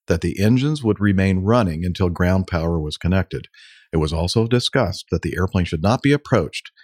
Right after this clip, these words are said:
and the diamond of safety cones should not be set until the engines were off,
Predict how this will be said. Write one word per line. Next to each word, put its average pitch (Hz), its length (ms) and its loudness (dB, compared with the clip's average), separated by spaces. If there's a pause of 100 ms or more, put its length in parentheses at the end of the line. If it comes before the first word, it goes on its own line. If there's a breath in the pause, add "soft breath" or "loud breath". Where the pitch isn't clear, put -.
(240 soft breath)
and 85 100 2
the 82 80 0
diamond 95 480 2
of 92 240 -2
safety 110 380 0
cones 80 480 -2
should 80 260 -2
not 95 240 0
be 92 120 0
set - 340 0 (420 soft breath)
until 85 220 2
the 95 180 -2
engines 92 380 2
were 78 240 -4
off, 92 340 0